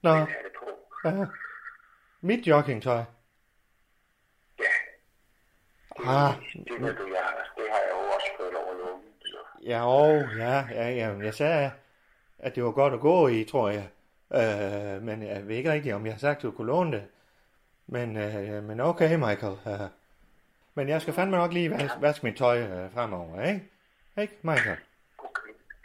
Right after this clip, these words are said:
Speaker 1: Godt,
Speaker 2: Og
Speaker 1: du.
Speaker 2: hvad med, hvad med, hvad med lidt sødt til eftermiddag?
Speaker 1: Ja, hvad skal jeg købe der?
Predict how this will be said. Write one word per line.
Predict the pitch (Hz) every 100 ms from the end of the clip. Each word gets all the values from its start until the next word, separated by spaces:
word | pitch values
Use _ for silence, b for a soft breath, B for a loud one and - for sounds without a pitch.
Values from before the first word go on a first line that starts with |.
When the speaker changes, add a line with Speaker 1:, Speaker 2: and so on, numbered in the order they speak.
| -
Speaker 1:
Godt, | 123 120 113
Speaker 2:
Og | -
Speaker 1:
du. |
Speaker 2:
hvad | -
med, | - 180 160 143 -
hvad | 139 160 170
med, | 151 135 117 107 -
hvad | 131
med | 156 170 139 110
lidt | 117 -
sødt | - 156 151 - - - _ _ _
til | - - 139
eftermiddag? | - 143 131 135 135 135 - _ _ _ - _ -
Speaker 1:
Ja, | 196 180 170 -
hvad | 180 175
skal | 185
jeg | 165
købe | 185 185 175
der? | 170